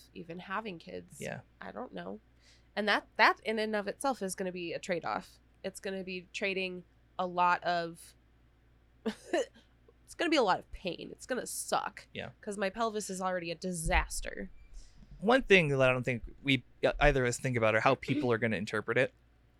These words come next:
Speaker 1: Hmm.
Speaker 2: Like, for me, when I stopped working, I assumed everyone interpreted it as me being lazy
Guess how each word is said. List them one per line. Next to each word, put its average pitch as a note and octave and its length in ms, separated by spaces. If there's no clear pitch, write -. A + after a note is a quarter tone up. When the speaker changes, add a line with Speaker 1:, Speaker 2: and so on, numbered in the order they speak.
Speaker 1:
Hmm. G3+ 240
Speaker 2:
Like, D#3 240
for E3+ 120
me, D3+ 220
when C3 180
I D3+ 300
stopped C#3+ 300
working, A#2 440
I D3+ 100
assumed D#3+ 340
everyone C#3+ 300
interpreted B2+ 460
it B2 180
as B2 140
me C3 120
being A2+ 180
lazy - 360